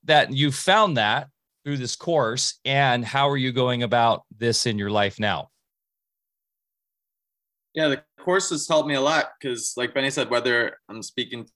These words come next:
Speaker 2: to a large group or in most days, small groups, or especially my wife, my kids, my family, um, it's been a huge impact. And a lot of it's not even just speaking, but it's also practicing how to listen, because if we're gonna speak, we have to, it's,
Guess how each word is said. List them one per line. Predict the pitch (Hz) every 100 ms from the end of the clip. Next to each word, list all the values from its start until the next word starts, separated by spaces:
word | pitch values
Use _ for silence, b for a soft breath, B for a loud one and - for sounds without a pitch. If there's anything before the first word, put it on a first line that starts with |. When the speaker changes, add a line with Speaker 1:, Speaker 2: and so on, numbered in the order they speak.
| -
Speaker 2:
to | - 123 117 113 87
a |
large | 104 110 113 -
group | 127 120 -
or | 110 110 107 107 - -
in | 95 104
most | 107 113 -
days, | 110 107 104 -
small | - - 110 104
groups, | 113 110 -
or | 107 104 101 - -
especially | - 107 98 98
my | 101
wife, | 104 117 113 113
my | 101
kids, | - 117 110
my | 101 98
family, | 113 110 110 110 104 B B B B -
um, | 101 98 98 92
it's | -
been | 113 113 107
a | 98
huge | - 131 135
impact. | 143 131 113 110
And | 117
a | 117
lot | 131 147
of |
it's | 147 143
not | 135 135
even | 127
just | 120 - -
speaking, | - 190 180 147 127
but | 120
it's | 120 139
also | 127 135
practicing | - 131 123 - - 117
how | 117
to | 113
listen, | 131 147 123 110
because | 101 113 107
if | 107 -
we're | 120
gonna | 113
speak, | 98 - 196 160
we | 120 120
have | 117 -
to, | 117 107 - -
it's, | 110 -